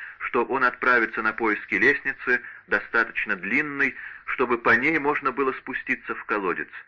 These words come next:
Что же до нее, Перонетты, то она немедленно пустится в путь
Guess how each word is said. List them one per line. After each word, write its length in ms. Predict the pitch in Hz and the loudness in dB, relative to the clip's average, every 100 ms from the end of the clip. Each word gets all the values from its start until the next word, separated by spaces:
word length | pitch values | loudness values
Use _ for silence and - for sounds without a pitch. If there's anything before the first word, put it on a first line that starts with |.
| - - - - - | -20 -20 -20 -20 -10
Что 280 | - 139 143 | -2 4 6
же 220 | 139 139 | 8 6
до 140 | 113 | 6
нее, 380 | 127 135 170 185 | 4 6 6 6
Перонетты, 720 | - 120 110 95 80 - - - _ _ _ _ _ _ - | 4 0 2 2 0 -6 -14 -14 _ _ _ _ _ _ -2
то 120 | 120 | 2
она 160 | 131 160 | 4 4
немедленно 520 | 160 180 160 156 151 | 6 4 4 2 0
пустится 520 | 160 160 - - 143 | -2 -4 -2 -2 -2
в 140 | - | -6
путь 240 | - 127 | -6 -6